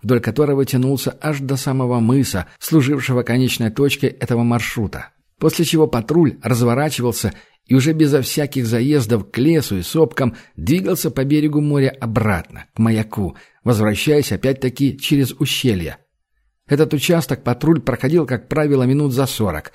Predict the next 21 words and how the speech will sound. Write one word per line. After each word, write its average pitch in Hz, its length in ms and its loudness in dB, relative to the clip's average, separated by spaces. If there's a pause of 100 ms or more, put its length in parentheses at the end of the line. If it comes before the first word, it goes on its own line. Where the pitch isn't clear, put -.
(360)
так 113 160 -4
что, 120 160 -2
учитывая, 120 480 0
что - 180 -6
на 120 140 0
транспортёре 120 880 0 (280)
могут 139 280 0
быть 135 200 0
установлены 143 580 0
активные 123 480 0
сенсоры, 107 560 -2 (420)
при 104 80 -2
прохождении 107 640 0
транспортёра 110 680 -4
мимо 123 400 0 (260)
засады 113 680 -2
никаких 135 680 -2
излучений 120 640 0
засечено 113 580 0
не 135 260 4
было, 127 280 0